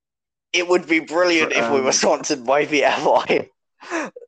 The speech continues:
Speaker 1: Um,
Speaker 2: Uh, yeah, would
Speaker 1: it,
Speaker 2: recommend.
Speaker 1: it
Speaker 2: But,
Speaker 1: is,
Speaker 2: um,
Speaker 1: it is
Speaker 2: another film I
Speaker 1: brilliant,
Speaker 2: watched on
Speaker 1: though.
Speaker 2: there this week was Eyes of That Face, um, a horror film that came in the nineties, a French horror film that came in the nineteen sixties. It was very progressive for its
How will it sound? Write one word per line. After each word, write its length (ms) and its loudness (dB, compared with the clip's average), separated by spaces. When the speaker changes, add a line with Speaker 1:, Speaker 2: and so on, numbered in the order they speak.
Speaker 1:
Um, 340 6
Speaker 2:
Uh, 140 -2
yeah, 260 -6
would 180 -4
Speaker 1:
it, 40 -4
Speaker 2:
recommend. 420 -10
Speaker 1:
it 100 2
Speaker 2:
But, 80 4
Speaker 1:
is, 80 4
Speaker 2:
um, 160 0
Speaker 1:
it 60 -2
is 100 2
Speaker 2:
another 160 2
film 120 2
I 20 2
Speaker 1:
brilliant, 200 0
Speaker 2:
watched 100 -16
on 140 -4
Speaker 1:
though. 60 -4
Speaker 2:
there 200 -8
this 160 -12
week 200 -8
was 200 -16
Eyes 180 0
of 80 -6
That 120 -2
Face, 580 -8
um, 540 -10
a 60 -10
horror 240 0
film 120 -10
that 80 -16
came 120 -8
in 80 -8
the 60 -8
nineties, 360 -6
a 60 -12
French 300 -4
horror 220 0
film 120 -12
that 100 -16
came 120 -8
in 100 -10
the 60 -8
nineteen 180 -8
sixties. 400 -14
It 60 -12
was 140 -18
very 260 -2
progressive 540 -8
for 100 -12
its 100 -18